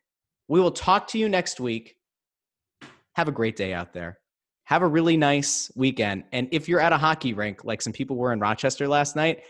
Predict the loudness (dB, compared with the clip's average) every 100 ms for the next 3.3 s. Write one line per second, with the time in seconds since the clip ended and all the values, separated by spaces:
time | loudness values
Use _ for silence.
0 | _ -2 0 -2 -4 0 2 2 2 2
1 | 0 0 0 0 2 2 0 0 0 0
2 | 0 2 2 2 -2 -10 _ _ _ 0
3 | 2 2 -2